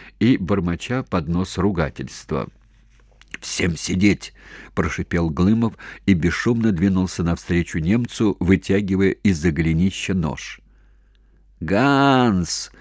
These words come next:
снова прокричал немец. "Куда ты провалился? Мне за кипятком надо сходить.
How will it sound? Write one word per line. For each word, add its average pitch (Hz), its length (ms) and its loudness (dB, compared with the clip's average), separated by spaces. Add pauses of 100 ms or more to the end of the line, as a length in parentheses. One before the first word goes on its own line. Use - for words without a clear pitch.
(200)
снова 113 600 2 (140)
прокричал 95 640 2
немец. 90 580 -2 (240)
"Куда 117 340 4
ты 127 140 4
провалился? 110 1040 0 (720)
Мне 120 400 6
за 113 180 4
кипятком 139 540 2
надо 92 240 2
сходить. 87 600 -2